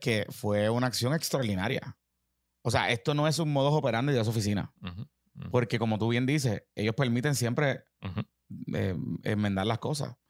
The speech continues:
Speaker 2: Y según nos explicaron ayer también, eh, Ética cambió
Speaker 1: <laughs>
Speaker 2: su protocolo para enmendar informe un mes después de que le cerró la cuenta a Mariano Gales. O sea, que eso es como un cover your ass, pero después de que lo hace. So, nada, whatever.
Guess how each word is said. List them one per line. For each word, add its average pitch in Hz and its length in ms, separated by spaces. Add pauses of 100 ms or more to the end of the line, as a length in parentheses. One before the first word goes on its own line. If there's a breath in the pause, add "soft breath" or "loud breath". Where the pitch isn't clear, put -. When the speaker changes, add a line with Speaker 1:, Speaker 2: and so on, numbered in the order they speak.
(220 loud breath)
Speaker 2:
Y 117 80
según 107 220
nos 110 80
explicaron 123 360
ayer 123 320
también, 120 600
eh, 95 560
Ética 104 400
cambió 110 440
Speaker 1:
<laughs> - 300
Speaker 2:
su 107 380
protocolo 98 500
para 107 140
enmendar 110 260
informe 104 540
un 104 180
mes 113 160
después 110 400
de 95 120
que 98 100
le 92 60
cerró 87 200
la 90 120
cuenta 95 300
a 92 40
Mariano 82 360
Gales. 67 280
O - 600
sea, 95 120
que 92 60
eso 101 120
es 104 60
como 110 180
un 113 260
cover 117 280
your 113 100
ass, 117 260
pero 92 260
después 95 280
de 98 100
que 98 60
lo 92 100
hace. 80 220
So, 82 160
nada, 78 240
whatever. 82 380